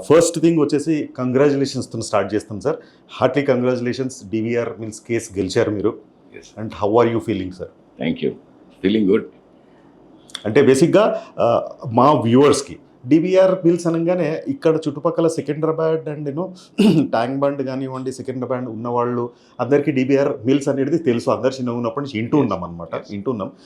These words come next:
Speaker 1: So ఈ విషయంలో మీరు బేసిక్‌గా డీబీఆర్ మిల్స్ కేసులో ఎలా వచ్చారు, ఇది ఎలా బేసిక్‌గా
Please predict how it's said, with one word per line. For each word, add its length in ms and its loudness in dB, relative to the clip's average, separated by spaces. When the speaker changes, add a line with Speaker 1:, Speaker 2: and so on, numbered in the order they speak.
Speaker 1:
So 140 4
ఈ 120 0
విషయంలో 400 2
మీరు 280 4
బేసిక్‌గా 360 2
డీబీఆర్ 420 0
మిల్స్ 320 -6
కేసులో 280 2
ఎలా 180 8
వచ్చారు, 320 -6
ఇది 180 -4
ఎలా 160 6
బేసిక్‌గా 380 -2